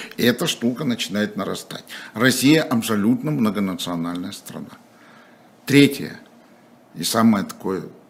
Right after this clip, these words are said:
это кто-то сделал умышленно. И я думаю, что это сделано умышленно внутри.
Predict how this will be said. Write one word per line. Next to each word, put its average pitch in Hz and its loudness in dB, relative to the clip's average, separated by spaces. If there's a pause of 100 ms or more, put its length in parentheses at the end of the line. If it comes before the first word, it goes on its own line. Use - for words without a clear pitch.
(480)
это - -2
кто-то - -4
сделал 107 2
умышленно. 80 0 (1300)
И 113 2
я 120 8
думаю, 120 6
что - -6
это 113 -4
сделано 110 -2
умышленно 110 -2
внутри. 113 2